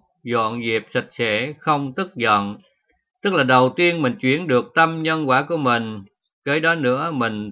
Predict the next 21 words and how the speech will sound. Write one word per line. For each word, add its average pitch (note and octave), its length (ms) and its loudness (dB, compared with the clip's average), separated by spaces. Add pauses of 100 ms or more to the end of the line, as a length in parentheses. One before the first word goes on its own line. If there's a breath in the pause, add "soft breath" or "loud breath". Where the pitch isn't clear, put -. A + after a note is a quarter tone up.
thấy D#3+ 180 -4
được A2+ 280 -2
cái D#3+ 120 -4
nhân C#3+ 320 -4
quả A#2 240 0
của D#3+ 80 -8
mình, G#2+ 420 -4 (500)
và C3 160 4
tự C3 200 -2
nguyện A#2+ 460 0
sẽ C#3 60 -6
hốt F#3+ 300 0
sạch A2+ 160 2 (100)
rác F#3+ 220 -2
này A2+ 560 0
cho C#3+ 120 -4
đến F3 220 -4
khi C#3 400 0
trả B2 140 0
hết E3 260 -4
nghiệp. A2 280 -4